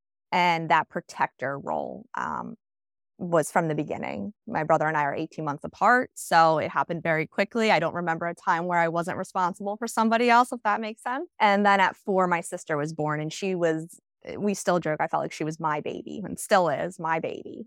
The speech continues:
So yeah, I think it just plays into that natural role that I think I was meant to fill.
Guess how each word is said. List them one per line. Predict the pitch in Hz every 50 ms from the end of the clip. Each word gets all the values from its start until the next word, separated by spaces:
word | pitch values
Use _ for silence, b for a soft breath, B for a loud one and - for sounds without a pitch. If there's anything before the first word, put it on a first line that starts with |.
| _ _
So | - - 190 185
yeah, | 190 202 165 143
I | 143 160
think | - - 170 170 -
it | 165 -
just | - - - - - -
plays | - 151 156 170 165 - -
into | 151 160 160 165 - - - 147
that | 151 151 143 - -
natural | 160 156 147 131 127 - - - 156 151 151 156 175 - _ _ _ _ _ _ _ _ _ _ _ _ _ _ _ _ _
role | 196 208 220 214 214 214 214
that | 214 202
I | 196
think | 202 220 208 202
I | 208 202
was | 208 202
meant | 214 214 214 233
to | 262 247
fill. | - 508 480 220 165 -